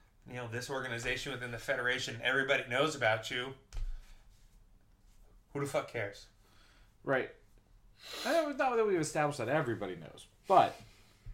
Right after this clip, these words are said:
Speaker 2: you know, it's, it is funny, right? Because as it is today in Disco,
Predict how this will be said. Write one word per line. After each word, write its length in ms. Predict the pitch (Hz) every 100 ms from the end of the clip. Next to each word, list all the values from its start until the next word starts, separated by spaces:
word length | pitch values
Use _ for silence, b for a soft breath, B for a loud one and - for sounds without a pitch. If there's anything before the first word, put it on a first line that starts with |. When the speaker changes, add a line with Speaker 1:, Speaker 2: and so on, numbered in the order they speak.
| b b b b b b b b _
Speaker 2:
you 100 | 175
know, 200 | 165 123 -
it's, 340 | 147 - - -
it 140 | 151
is 160 | 165 160
funny, 420 | - 165 156 127
right? 260 | 117 120
Because 380 | 123 113 123 113
as 300 | 113 113 107
it 120 | 117
is 240 | 117 113 -
today 640 | - 101 113 107 104 107
in 200 | 104 101
Disco, 520 | 101 113 - 95 92